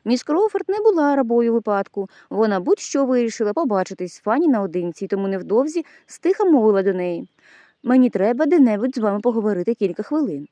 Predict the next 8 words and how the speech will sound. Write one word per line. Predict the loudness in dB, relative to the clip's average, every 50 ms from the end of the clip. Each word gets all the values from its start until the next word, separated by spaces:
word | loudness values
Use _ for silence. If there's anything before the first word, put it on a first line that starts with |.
| _ _ _ _ _ _ _ _
Фанні | _ -2 -2 2 2 2 2
відчула | 2 -2 -2 0 0 0 0
ці | 0 -2 -6
страшні | -6 -8 -6 -6 -6 -6
слова | -4 -4 -4 -2 0 -2
всім | -2 -2 -6 -8 -8
своїм | -6 -6 -6 -4 -4 -4
єством. | -6 -8 -8 -10 -10 -8 -8 -8 -8 -10